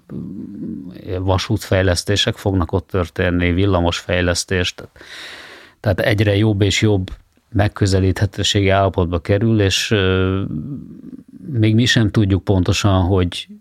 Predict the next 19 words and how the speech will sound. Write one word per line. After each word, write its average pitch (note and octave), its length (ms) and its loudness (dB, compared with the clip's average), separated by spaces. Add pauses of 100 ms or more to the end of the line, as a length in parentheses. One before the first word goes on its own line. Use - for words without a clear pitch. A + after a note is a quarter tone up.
(180)
hogy F#2+ 580 0
melyik G2+ 340 2
irányba F#2 640 2
vigyük F#2 360 -2
el, F2+ 260 2
közpark F2+ 600 -2
vagy F2+ 160 -4
parkerdő. F#2 840 -2 (960)
Ö, F#2+ 340 2 (440)
korábban G#2 580 2
volt G2+ 260 2
egy F#2 120 4
olyan F2+ 200 4
gondolat, F#2+ 560 2
hogy F2+ 400 -2 (120)
mivel F#2+ 640 0 (180)
iszonyú G2 520 2
nagy F#2 520 0 (420)
a F2+ 440 0